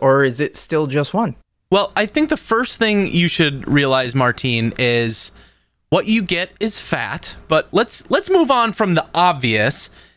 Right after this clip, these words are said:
Speaker 2: and let's maybe talk about it is, is a stacked lasagna a lasagna?
Speaker 1: What's, what's the basic rules and the guiding principles, the, uh, I guess,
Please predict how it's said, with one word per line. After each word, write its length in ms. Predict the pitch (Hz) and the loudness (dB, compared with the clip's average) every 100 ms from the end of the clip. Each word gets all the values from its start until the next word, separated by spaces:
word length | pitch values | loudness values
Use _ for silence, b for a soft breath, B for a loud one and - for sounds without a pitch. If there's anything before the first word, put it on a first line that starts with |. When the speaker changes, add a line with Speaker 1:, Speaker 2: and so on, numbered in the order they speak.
| b | b
Speaker 2:
and 140 | 175 185 | 0 2
let's 400 | 196 185 - - _ _ _ - | 2 -2 -8 -10 _ _ _ -10
maybe 280 | - 185 208 | -2 -2 -2
talk 260 | 226 220 180 | -2 -2 0
about 320 | 175 156 - | 2 0 0
it 240 | 170 170 - - | 0 0 -2 -2
is, 640 | 131 139 175 - - - - _ _ | 2 2 0 -4 -8 -12 -20 _ _
is 220 | 156 143 - | -2 -2 0
a 320 | 147 143 143 | 0 0 -2
stacked 600 | - - - 135 147 - | -4 -6 -2 0 -2 -4
lasagna 880 | 127 139 139 120 120 135 160 170 170 - | 0 2 2 2 2 2 0 0 -2 -2
a 60 | 131 | 0
lasagna? 720 | 123 113 113 113 160 302 277 - _ | 2 0 0 0 0 -2 -4 -10 _
Speaker 1:
What's, 300 | 156 180 - - | -4 -2 -4 -4
what's 260 | 135 - | -4 -2
the 80 | 135 | -4
basic 340 | 123 123 - | -2 -2 -4
rules 440 | 123 139 156 160 127 | -4 0 2 0 -2
and 80 | 113 | -4
the 60 | |
guiding 300 | 101 127 123 | -2 -2 -2
principles, 600 | - 143 - 160 156 127 | -2 -4 -2 -2 -2 -4
the, 400 | 123 113 113 101 | -6 -4 -4 -4
uh, 380 | 101 98 95 95 | -2 -2 -2 -4
I 120 | 101 110 | -6 -6
guess, 280 | 107 - | -6 -6